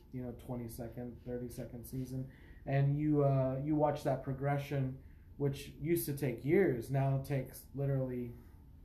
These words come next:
you know, months, or even, you know, it takes way less than half the time it used to, to really develop these characters, you know, and give them so much dimension and, uh, change the dynamic of the artwork,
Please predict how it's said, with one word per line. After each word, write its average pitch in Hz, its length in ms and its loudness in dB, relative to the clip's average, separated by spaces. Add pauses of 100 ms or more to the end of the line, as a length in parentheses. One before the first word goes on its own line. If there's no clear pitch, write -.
(140)
you 131 100 -2
know, 117 300 -4 (200)
months, 123 560 -2
or 123 380 -8
even, 135 420 0
you 135 80 0
know, 127 240 -2 (320)
it 131 160 -4
takes 139 280 -2
way 143 260 2
less 131 300 2
than 123 120 -4
half 123 220 -6
the 127 60 -6
time 131 260 -4
it 123 80 -8
used 139 280 0
to, 131 120 -2
to 131 60 -2 (100)
really 135 220 2
develop 123 400 -8
these 113 160 -10
characters, 135 580 -6 (460)
you 135 80 -2
know, 123 340 -2 (160)
and 135 180 0
give 135 200 2
them 127 180 -2
so 139 180 -2
much 135 240 0
dimension 131 580 -4
and, 120 160 -6 (540)
uh, 120 140 -4
change 139 320 -2
the 131 60 -2
dynamic 131 600 -2
of 123 220 -4
the 123 240 -8
artwork, 135 720 0